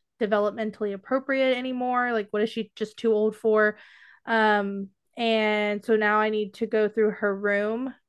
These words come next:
because we don't play in her room that often, but sometimes if she's really hyper before bedtime and we have time, we'll let her play in her room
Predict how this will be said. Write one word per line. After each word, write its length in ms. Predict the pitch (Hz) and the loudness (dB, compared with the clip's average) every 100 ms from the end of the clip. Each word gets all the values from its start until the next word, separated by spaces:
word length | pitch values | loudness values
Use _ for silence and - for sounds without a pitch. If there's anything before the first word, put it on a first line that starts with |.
| 226 | -4
because 920 | 226 220 220 214 214 208 208 208 - _ _ _ _ _ | -4 0 2 4 4 2 0 -2 -10 _ _ _ _ _
we 100 | - | 0
don't 220 | 262 320 311 | 2 2 2
play 220 | 294 285 | -2 -2
in 60 | 294 | -2
her 140 | 269 | 0
room 200 | 254 254 | 0 2
that 200 | 247 214 | 0 -2
often, 640 | 226 202 - 254 262 262 - _ _ | -2 -4 -2 -6 -4 -6 -12 _ _
but 300 | 190 240 220 | -2 0 0
sometimes 960 | - 226 220 226 226 233 233 233 240 - _ _ _ - | 0 0 0 0 2 0 -2 -6 -8 -12 _ _ _ -4
if 140 | 240 | -4
she's 280 | - 233 208 | -2 -4 0
really 600 | 214 214 220 220 220 214 | 2 4 4 2 2 -2
hyper 840 | - - - 196 196 226 233 240 - _ _ | -4 -8 -4 -2 2 2 2 0 -6 _ _
before 360 | - 214 220 208 | -2 -2 0 -2
bedtime 720 | 196 185 190 247 247 262 269 262 | 0 -6 -4 -2 -2 -2 -6 -4
and 100 | 208 | -4
we 120 | 202 | -4
have 360 | 185 202 208 | -2 -2 -2
time, 380 | - 247 254 254 - - - - | -2 -2 0 -4 -10 -20 -20 0
we'll 220 | 214 214 | 4 4
let 160 | 208 | 2
her 160 | 202 208 | 2 -2
play 280 | 202 202 202 | -2 -4 -2
in 80 | 208 | -2
her 200 | 202 196 | -2 -2
room 480 | 190 196 202 220 | -2 -2 -2 -4